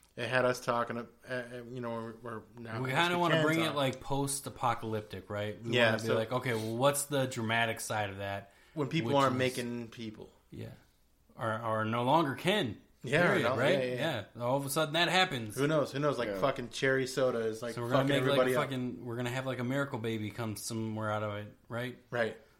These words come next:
Speaker 2: So there's already,
Speaker 1: Baby
Speaker 2: uh,
Speaker 1: Jesus.
Speaker 2: a topic between us all is Nicole Kidman in the movie that we're gonna
Speaker 1: She's
Speaker 2: do.
Speaker 1: not, she, I don't think
Speaker 3: No.
Speaker 1: she's in that.
Speaker 2: Yeah,
Speaker 3: She's
Speaker 2: so,
Speaker 3: not.
Speaker 2: okay. Well, I'm still thinking that she is. I don't care.
Speaker 1: <laughs>
Speaker 2: I'll look
Speaker 1: So,
Speaker 2: like the idiot. I don't care.
Speaker 1: so the, the children,
Speaker 2: And
Speaker 1: the
Speaker 2: we'll
Speaker 1: Children of Boredom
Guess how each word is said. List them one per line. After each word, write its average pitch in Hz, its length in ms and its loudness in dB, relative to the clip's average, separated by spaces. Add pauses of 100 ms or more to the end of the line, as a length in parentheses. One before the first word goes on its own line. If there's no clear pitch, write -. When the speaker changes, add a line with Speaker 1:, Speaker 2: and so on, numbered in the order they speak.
Speaker 2:
So 117 160 -6
there's 120 200 -2
already, 156 600 4
Speaker 1:
Baby 123 180 -2
Speaker 2:
uh, 123 180 0
Speaker 1:
Jesus. 110 440 -6 (120)
Speaker 2:
a 127 80 -10
topic 135 380 -4
between 135 320 -4
us 120 180 -4
all 113 480 0 (380)
is 135 580 -2 (440)
Nicole 123 340 -4
Kidman 117 480 -4
in 113 80 -4
the 110 60 -4
movie 107 240 -4
that 110 120 -4
we're 110 100 -4
gonna 120 140 -2
Speaker 1:
She's 104 180 -4
Speaker 2:
do. - 60 -4
Speaker 1:
not, 156 220 -6 (300)
she, - 160 -6
I - 20 0
don't 160 160 0
think 107 140 2
Speaker 3:
No. 98 60 -2
Speaker 1:
she's 131 160 -2
in 185 120 2
that. 123 220 -4
Speaker 2:
Yeah, 110 80 -6
Speaker 3:
She's 113 200 -6
Speaker 2:
so, 90 240 -2
Speaker 3:
not. - 40 -10
Speaker 2:
okay. 104 280 -8
Well, 110 300 -4
I'm 117 140 -6
still 120 180 -6
thinking 117 240 -4
that 107 120 -4
she - 160 -6
is. - 300 -8 (160)
I 107 60 -2
don't 104 140 -4
care. 98 160 -10 (120)
Speaker 1:
<laughs> 175 400 -10
Speaker 2:
I'll 147 140 4
look 147 100 2
Speaker 1:
So, 135 300 10
Speaker 2:
like 113 80 8
the 107 60 0
idiot. 104 180 -2
I 110 80 -6
don't 107 160 -6
care. 98 180 -14 (240)
Speaker 1:
so 131 220 2
the, 127 120 0
the 131 200 -2
children, 143 380 0
Speaker 2:
And 139 200 -10
Speaker 1:
the 131 100 0
Speaker 2:
we'll 123 100 0
Speaker 1:
Children 151 260 2
of 123 80 -4
Boredom 120 380 4